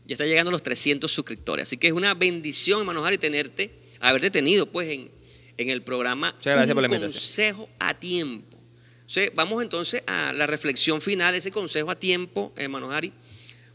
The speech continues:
Speaker 1: para todos esos jóvenes, precisamente, que nos están viendo, jóvenes que a lo mejor les da pena,
Speaker 2: <laughs>
Speaker 1: a lo mejor, eh, al, el miedo al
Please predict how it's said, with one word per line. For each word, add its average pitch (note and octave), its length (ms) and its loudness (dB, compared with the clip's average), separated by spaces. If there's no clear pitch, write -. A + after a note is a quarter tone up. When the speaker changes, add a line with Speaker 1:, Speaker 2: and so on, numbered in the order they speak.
Speaker 1:
para D#3+ 220 2
todos E3+ 200 -2
esos G3 140 -2
jóvenes, E3 460 0
precisamente, E3 640 2
que E3+ 60 -2
nos C3+ 80 0
están D3+ 240 -2
viendo, D3+ 360 2
jóvenes D#3 400 0
que C#3+ 280 -2
a D3 80 4
lo D3+ 80 2
mejor D3+ 340 -2
les F3+ 140 -4
da F3+ 120 -6
pena, D3 400 0
Speaker 2:
<laughs> - 400 -18
Speaker 1:
a C#3 80 0
lo D#3 120 2
mejor, D#3 400 0
eh, E3+ 340 -2
al, D3+ 340 0
el D3+ 180 0
miedo F#3+ 420 4
al E3 220 -4